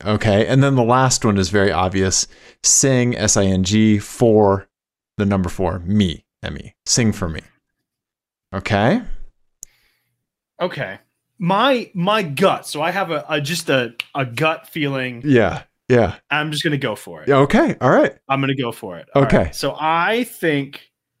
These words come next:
Speaker 2: <sighs> I think Sing for Me is the B M W.
Speaker 1: Okay. All right.
Speaker 2: I think Mind's Eye is the Camaro.
Speaker 1: Okay.
Speaker 2: And I think Fishy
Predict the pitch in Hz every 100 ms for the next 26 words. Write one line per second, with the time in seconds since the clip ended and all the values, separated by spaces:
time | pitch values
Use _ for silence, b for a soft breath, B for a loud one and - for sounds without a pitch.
0 | _ _ _ _ _ _ _ _ _ _
1 | _ _ - B B B B B B _
2 | _ _ B B B 160 165 185 165 -
3 | - - 226 254 247 254 202 165 151 156
4 | 165 - _ _ _ 147 131 139 135 120
5 | 110 98 85 85 78 78 113 107 - 87
6 | 101 214 - _ _ - 95 104 220 262
7 | - 147 147 151 _ _ 160 147 139 -
8 | _ _ - 143 135 135 139 151 180 190
9 | 165 135 127 127 127 - 123 107 120 110
10 | - 113 107 107 104 87 80 78 87 110
11 | 110 - 101 82 92 185 220 - 143 135
12 | 131 147 123 - - 175 170 156 127 120
13 | 113